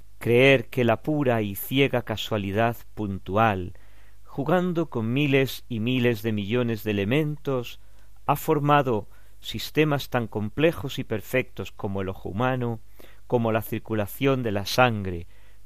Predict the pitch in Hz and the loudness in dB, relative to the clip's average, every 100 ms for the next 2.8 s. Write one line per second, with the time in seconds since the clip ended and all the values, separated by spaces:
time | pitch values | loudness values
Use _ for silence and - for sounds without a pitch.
0 | - 135 123 113 113 98 120 151 120 101 | -2 2 4 2 0 0 4 4 2 -4
1 | 92 - 107 104 104 113 113 151 - 120 | -6 -4 -2 0 0 2 2 2 0 -4
2 | 117 110 101 95 - 110 104 | -4 -4 -6 -8 -6 -4 -4